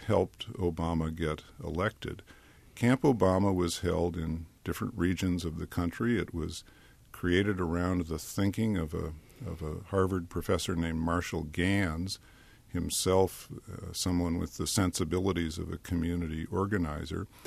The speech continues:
People were brought together in regions. The, the original, the starter dough, I guess you might call it, for the campaign, the original seed planters. And they sat down in circles, and they were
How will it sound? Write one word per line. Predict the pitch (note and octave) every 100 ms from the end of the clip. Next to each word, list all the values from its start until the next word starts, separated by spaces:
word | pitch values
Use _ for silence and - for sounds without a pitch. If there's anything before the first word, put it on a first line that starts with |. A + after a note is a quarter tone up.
| - - - -
People | - F#3 G3+ G3+
were | D3+ G2
brought | F#2 G2+ B2+
together | - A#2+ G2 F#2 F#2
in | G2+ F#2 F#2 G2+ A2
regions. | F#2 F2 D#2+ E2 F#2 -
The, | -
the | E2+ F2
original, | E2+ E2+ G2+ G2 G2+ F2+ F2 F2
the | G#2+ F#2 E2 F#2+ E2
starter | - - G2+ G#2+ F2+ D#2+
dough, | D#2 G2+ F#2 D#2+ D#2+
I |
guess | D#2 F2 -
you | A2
might | F#2 F2+ F2+
call | - E2+ E2+ F2
it, | -
for | - E2
the | D#2+
campaign, | - F#2+ F2 D#2 - F#2+ D#2 D#2+ E2+
the | E2
original | D#2+ E2+ E2+ F2 D#2+
seed | E2 - G#2+ G2+ G2 F2
planters. | - E2 D#2+ - F2 A#2+ - - - - - - -
And | A#2+
they | C3
sat | B2 - F#3 G3+
down | D3+ B2+ B2
in | G#2
circles, | - G2+ - - - - - - - - -
and | A2 G#2+
they | A2+
were | A#2+ A#2 A2+